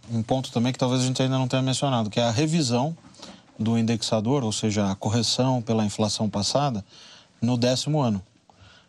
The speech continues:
Então, não é que pra sempre o gasto tem que crescer só pela inflação. Se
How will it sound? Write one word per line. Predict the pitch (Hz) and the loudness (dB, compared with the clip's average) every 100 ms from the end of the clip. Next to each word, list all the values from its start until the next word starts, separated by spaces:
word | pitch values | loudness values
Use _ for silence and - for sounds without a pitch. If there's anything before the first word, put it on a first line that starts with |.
| _ | _
Então, | 110 107 127 | -2 0 0
não | 127 | 2
é | 165 | 0
que | 160 | -2
pra | - 143 | -2 -2
sempre | - - 139 127 123 | 0 0 0 0 -2
o | 107 | 0
gasto | 117 117 - | 0 0 -4
tem | 101 113 | -4 -4
que | 107 | -2
crescer | - 110 - 117 110 | -4 -4 -2 -2 -2
só | - 117 110 | -2 -2 0
pela | 120 120 | -2 -2
inflação. | 143 139 - 104 - - - - - | -2 -2 0 -2 -4 -16 -20 -20 -14
Se | - - - 190 202 | -4 -2 0 2 0